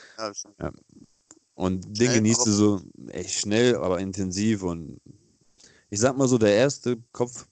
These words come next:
Speaker 2: des Tages war immer der allergeilste, weil da gehen, da, das geht noch mal auf den Hörgang, das wird alles noch mal richtig wie Tinnitus-mäßig und du,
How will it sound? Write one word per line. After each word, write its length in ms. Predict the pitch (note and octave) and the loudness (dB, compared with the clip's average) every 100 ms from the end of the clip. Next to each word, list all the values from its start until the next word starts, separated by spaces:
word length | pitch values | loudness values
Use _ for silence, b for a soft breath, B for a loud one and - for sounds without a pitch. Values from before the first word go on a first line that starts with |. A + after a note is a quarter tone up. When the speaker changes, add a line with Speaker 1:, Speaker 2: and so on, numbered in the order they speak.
| _ - | _ -18
Speaker 2:
des 140 | G#2 | -16
Tages 480 | - G2+ G#2 G#2 F#2+ | -6 -4 -2 -4 -6
war 160 | F2+ F#2 | -6 -4
immer 180 | F#2 F2+ | -4 -2
der 140 | E2 | -2
allergeilste, 640 | E2+ E2+ E2+ E2 - - | -4 -6 -6 -6 -6 -6
weil 140 | - E2+ | -6 -4
da 100 | E2 | -4
gehen, 400 | E2+ F2 F2 E2 | -2 -4 -6 -6
da, 260 | E2 D#2+ - | -4 -4 -6
das 320 | - - E2+ | -10 -6 -2
geht 160 | - F2+ | 0 0
noch 120 | F#2+ | 0
mal 120 | F#2 | 0
auf 140 | E2+ E2+ | 0 -2
den 180 | E2 | -2
Hörgang, 400 | G2+ F#2+ G2 F#2 | 2 2 2 -2
das 180 | F2+ E2 | -4 -2
wird 140 | F2 - | -2 0
alles 240 | F2+ - | -2 -4
noch 80 | F2 | -4
mal 120 | E2 | -6
richtig 500 | E2 - E2+ - - | -6 -6 -8 -8 -12
wie 80 | E2 | -6
Tinnitus-mäßig 1080 | - F#2 F2+ F#2 E2+ F2 F2 E2+ E2 D#2+ D#2 | -2 0 0 -2 -4 -2 -2 -4 -4 -6 -6
und 220 | C#2 - B B B B B _ | -8 -12 B B B B B _
du, 160 | G1+ | -10